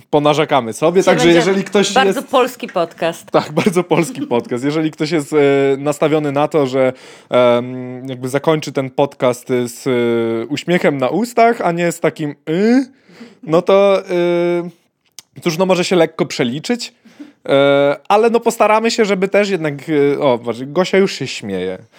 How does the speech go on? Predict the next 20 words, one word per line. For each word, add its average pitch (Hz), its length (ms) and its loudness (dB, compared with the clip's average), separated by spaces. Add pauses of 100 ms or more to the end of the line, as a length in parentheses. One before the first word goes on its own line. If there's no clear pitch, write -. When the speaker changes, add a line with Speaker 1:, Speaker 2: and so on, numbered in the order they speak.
(140)
Speaker 1:
Może 156 200 4
wy 175 100 -2
też, 196 420 -2
e, 175 40 2 (600)
przynajmniej 196 480 -2
przez - 520 -8 (140)
chwilę 151 580 -2
gdzieś 127 460 -12 (140)
prychniecie, 139 640 -2
wypuścicie 147 640 -4
powietrze 135 560 -2
szybciej 123 440 -8
nosem, 113 460 -4 (280)
albo 135 220 0
pomyślicie 156 420 -8
sobie, 143 320 -4 (400)
„Kurczę, - 300 -8
no 123 100 -8
faktycznie”. - 520 -18 (480)
Speaker 2:
Hmm. 185 400 -4